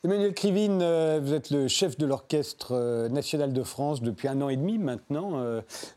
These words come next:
euh, quand vous avez été nommé à ce poste en septembre deux mille dix-sept, euh,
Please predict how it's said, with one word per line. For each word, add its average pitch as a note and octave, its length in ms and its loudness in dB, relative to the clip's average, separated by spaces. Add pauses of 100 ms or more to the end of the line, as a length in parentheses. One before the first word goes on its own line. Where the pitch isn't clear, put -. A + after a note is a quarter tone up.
euh, C3+ 240 2
quand D3 160 -2
vous C3+ 100 0
avez D3 300 2
été D3 320 0
nommé D#3+ 220 2
à D3+ 40 2
ce - 80 -6
poste - 320 -2
en C#3+ 140 0
septembre C#3+ 580 -2
deux C3 120 0
mille C3+ 140 -2
dix-sept, D3 600 -4
euh, C3 160 0